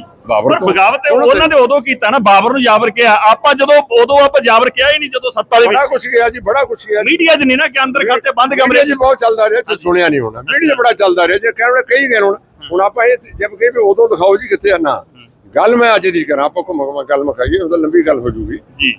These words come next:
Speaker 1: ਮੇਰਾ ਮੈਂ ਕਹਿਣ ਦਾ ਭਾਵ ਜਿਹੜੀ ਹੁਕਮਨਾਮੇ ਦੀ ਰੋਸ਼ਨੀ ਵਿੱਚ ਭਰਤੀ ਚੱਲ ਰਹੀ ਹੈ,
Speaker 2: ਹੂੰ।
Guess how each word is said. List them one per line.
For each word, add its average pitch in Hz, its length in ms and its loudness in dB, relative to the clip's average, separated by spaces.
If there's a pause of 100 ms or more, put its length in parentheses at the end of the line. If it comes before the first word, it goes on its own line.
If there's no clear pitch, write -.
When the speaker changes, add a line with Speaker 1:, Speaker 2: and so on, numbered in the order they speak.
(160)
Speaker 1:
ਮੇਰਾ 170 200 2
ਮੈਂ 180 100 0
ਕਹਿਣ 175 160 0
ਦਾ 190 100 0
ਭਾਵ 170 300 0
ਜਿਹੜੀ - 280 -2 (220)
ਹੁਕਮਨਾਮੇ 156 680 -2
ਦੀ 147 100 0
ਰੋਸ਼ਨੀ 127 380 0
ਵਿੱਚ 143 160 -6 (100)
ਭਰਤੀ 131 260 -4
ਚੱਲ 113 260 0
ਰਹੀ 139 200 0
ਹੈ, 185 60 -8
Speaker 2:
ਹੂੰ। 135 420 -10